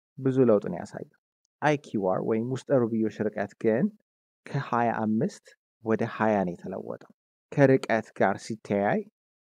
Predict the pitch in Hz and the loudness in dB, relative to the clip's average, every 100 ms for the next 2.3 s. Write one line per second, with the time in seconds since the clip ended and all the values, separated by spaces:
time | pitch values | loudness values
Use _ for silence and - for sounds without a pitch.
0 | - 120 113 110 240 - - _ _ _ | -8 -2 4 6 4 0 -20 _ _ _
1 | _ - 120 113 98 52 - - _ _ | _ -6 -2 2 0 -2 -10 -18 _ _
2 | _ - 110 | _ -4 0